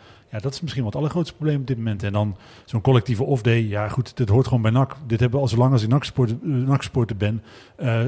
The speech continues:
verspelen wij punten tegen tegenstanders waar er echt niet tegen hoeft. En daar hebben we dan altijd ieder jaar weer,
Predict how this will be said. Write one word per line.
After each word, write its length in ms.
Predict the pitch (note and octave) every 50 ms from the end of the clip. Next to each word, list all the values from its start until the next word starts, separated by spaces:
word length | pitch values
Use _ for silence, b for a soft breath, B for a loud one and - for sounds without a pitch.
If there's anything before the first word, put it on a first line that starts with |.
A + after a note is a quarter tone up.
| - -
verspelen 460 | - G#2 F#2+ - - - D#3 C#3 C3
wij 100 | A#2+ A2+
punten 360 | - - D3+ D#3 - C3 A#2
tegen 220 | - C3 A2+ G#2
tegenstanders 480 | - C#3+ C#3 C3 - - B2 A2 G2 A2
waar 80 | A2+ -
er 60 | -
echt 100 | E3 -
niet 100 | D3+ C3
tegen 240 | C#3 A#2+ A2+ F2+ C3
hoeft. 280 | E3+ E3 - - - - b b b b b b
En 40 | b b
daar 100 | - C3
hebben 180 | B2 B2 A2 A2+
we 60 | A#2+
dan 100 | D#3+ F3
altijd 340 | F#3 F3+ D#3+ D3+ A#2+ - -
ieder 180 | - G#3+ F#3 E3
jaar 300 | C#3+ C3 B2 A#2+ A#2+ A2+
weer, 360 | G#2+ A#2+ A#2 A2 G2 - -